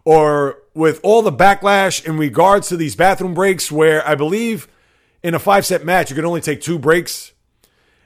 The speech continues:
And, but with these breaks, he's taking, like, ten minutes. He's taking longer than he should.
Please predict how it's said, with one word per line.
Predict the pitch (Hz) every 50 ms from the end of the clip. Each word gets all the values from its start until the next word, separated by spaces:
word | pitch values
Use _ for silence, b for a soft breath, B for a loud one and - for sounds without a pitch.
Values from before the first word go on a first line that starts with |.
| _ _ -
And, | 151 151 147 147 143 139 131
but | 123 156
with | 156 196 226 -
these | 180 165 123
breaks, | 92 156 214 208 151 117
he's | 135 -
taking, | - 185 180 139 147 139
like, | 127 117 98
ten | - 139 151 120
minutes. | 127 160 185 190 185 175 165 -
He's | 135 120 -
taking | - 156 156 131 117 143 143 139 135 131 123 117 110 107 90 -
longer | 101 117 117 123 147 180 185 175 170
than | 160 151 143
he | 131
should. | 110 - - 202 208 208 202 196 175